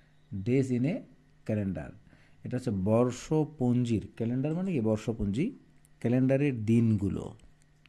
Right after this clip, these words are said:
বর্ষপঞ্জির দিনগুলো, ওকে? তোমরা এর উপরে দেখা পাচ্ছ, দেখতে পাচ্ছ, অনলাইনে পড়তে তোমাদেরকে কল করতে হবে জিরো ওয়ান সেভেন ওয়ান জিরো সিক্স জিরো ফাইভ এইট সেভেন ফোর মুজিব স্যার,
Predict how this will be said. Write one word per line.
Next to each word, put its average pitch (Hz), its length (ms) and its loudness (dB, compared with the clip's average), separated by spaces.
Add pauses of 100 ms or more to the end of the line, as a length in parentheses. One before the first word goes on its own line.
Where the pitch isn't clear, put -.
(240)
বর্ষপঞ্জির 123 880 0 (560)
দিনগুলো, 98 600 0
ওকে? 190 300 -2 (1000)
তোমরা 135 320 0
এর 135 160 4
উপরে 135 240 4
দেখা 123 200 0
পাচ্ছ, 123 260 -4 (340)
দেখতে 113 240 0
পাচ্ছ, 113 240 -4 (160)
অনলাইনে 127 520 2
পড়তে 117 680 -2 (840)
তোমাদেরকে 113 380 -2
কল 110 220 0
করতে 110 280 -4
হবে 110 220 2
জিরো 110 260 2
ওয়ান 107 160 2
সেভেন 101 260 -2
ওয়ান 104 200 2
জিরো 110 320 2
সিক্স 113 300 -2
জিরো 104 140 0
ফাইভ 107 340 -2
এইট 110 180 -2
সেভেন 92 300 -4
ফোর 87 260 -6 (340)
মুজিব 101 280 -2
স্যার, - 200 -10